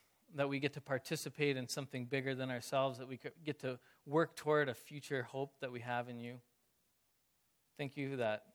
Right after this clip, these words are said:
Christ, you are the Lord of the Sabbath, and that through faith and belief in you, we can,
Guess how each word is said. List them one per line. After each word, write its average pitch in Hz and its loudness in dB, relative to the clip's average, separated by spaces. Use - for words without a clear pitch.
Christ, 123 -4
you 127 -4
are 120 -2
the 110 -8
Lord 117 -4
of 110 -8
the 107 -10
Sabbath, 117 -4
and 117 -6
that 107 -8
through 117 -8
faith 131 -2
and 113 -10
belief 120 -8
in 117 -8
you, 120 -6
we 117 -8
can, 110 -16